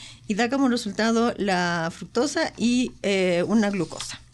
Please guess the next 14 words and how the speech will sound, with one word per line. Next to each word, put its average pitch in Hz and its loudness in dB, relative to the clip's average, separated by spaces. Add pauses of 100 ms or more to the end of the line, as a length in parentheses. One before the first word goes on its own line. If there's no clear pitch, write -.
(800)
Entonces, 254 0
estos 403 0
tres 339 2
azúcares 277 0
pequeñitos 190 -2
que 175 -6
yo 165 0
les 190 -2
he 196 -2
mencionado, 196 -2 (100)
la 180 0
glucosa, 202 -2
la 175 0
galactosa 180 -4